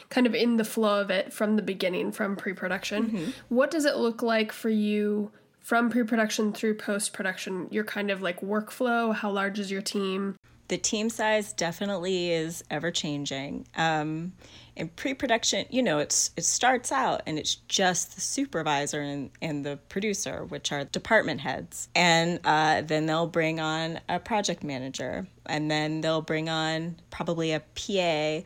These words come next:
Speaker 2: and some coordinators. And then that's pre-production. And then they'll start to hire the on-set team. So the team is starting to grow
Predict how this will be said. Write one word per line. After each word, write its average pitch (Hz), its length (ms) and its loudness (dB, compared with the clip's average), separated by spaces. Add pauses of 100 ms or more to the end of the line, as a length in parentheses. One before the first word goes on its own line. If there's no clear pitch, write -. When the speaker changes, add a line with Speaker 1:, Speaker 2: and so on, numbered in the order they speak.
(100)
Speaker 2:
and 165 260 4
some 160 220 -2
coordinators. 160 1080 0
And 175 200 4
then 190 260 2
that's 175 400 4
pre-production. - 1200 -2
And 185 140 4
then 196 120 6
they'll 190 140 4
start - 440 2
to 180 60 -4
hire 156 380 0
the 151 180 -2
on-set 151 520 -4
team. - 560 -4
So 151 500 2
the 151 140 -4
team 147 580 -2
is 151 140 -2
starting 139 400 -2
to 143 60 -6
grow 170 440 -6